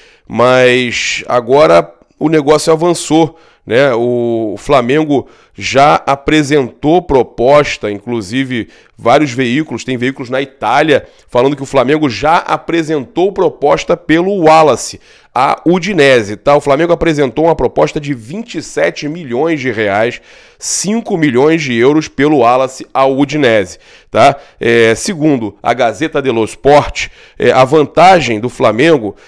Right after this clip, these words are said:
é o desejo do próprio Wallace de vestir a camisa rubro-negra, né? Ele tem contrato até dois mil e vinte e quatro e a Udinese, é, é, já desembolsou, né, pagou seis milhões de euros na época pra contratar ele junto ao Hannover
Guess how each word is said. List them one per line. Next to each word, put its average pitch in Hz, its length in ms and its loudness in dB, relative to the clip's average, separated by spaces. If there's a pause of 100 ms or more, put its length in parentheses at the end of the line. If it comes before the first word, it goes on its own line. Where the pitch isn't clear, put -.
(120)
é - 100 0
o 143 100 2
desejo 170 680 0
do 165 100 -8
próprio 170 340 -2
Wallace 160 580 2 (260)
de 147 120 -8
vestir 165 520 -2
a 156 100 -2
camisa 165 440 0
rubro-negra, 160 720 0 (300)
né? 117 160 2
Ele 123 120 0
tem 156 180 -2
contrato 135 480 0
até 135 180 0
dois 131 240 0
mil 127 120 -2
e 127 40 -4
vinte 127 200 -6
e - 40 -12
quatro 135 400 2 (280)
e 143 160 -2
a 147 80 2
Udinese, 127 760 0 (280)
é, 127 240 2
é, 110 640 0
já 113 200 -2
desembolsou, 135 800 -2 (300)
né, 123 100 0
pagou 123 320 -4
seis 190 520 -2
milhões 156 580 2
de 123 140 -4
euros 135 240 2
na 120 80 0
época 139 240 -2
pra 139 120 -2
contratar 131 540 0
ele 135 160 -2
junto 139 300 -4
ao 131 80 4
Hannover 139 640 2